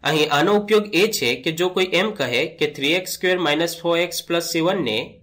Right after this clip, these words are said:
x માઇનસ વન વડે ભાગીએ તો શેષ શું મળે? અહીં આપણે ભાગફળને ધ્યાનમાં લેતા નથી,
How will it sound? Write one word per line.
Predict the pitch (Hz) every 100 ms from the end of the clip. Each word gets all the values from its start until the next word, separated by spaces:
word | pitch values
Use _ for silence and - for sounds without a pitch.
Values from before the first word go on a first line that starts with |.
| _ 127
x | 160 -
માઇનસ | 190 185 190 190
વન | 143 156
વડે | 170 170 170
ભાગીએ | 175 196 135 131 - -
તો | 175
શેષ | - 156 160 -
શું | - 180
મળે? | 139 101 95 - _ _ _
અહીં | 147 165 196
આપણે | 196 208 196
ભાગફળને | 139 131 131 180 190 196
ધ્યાનમાં | 151 123 139 160
લેતા | 120 - 151
નથી, | 160 - 113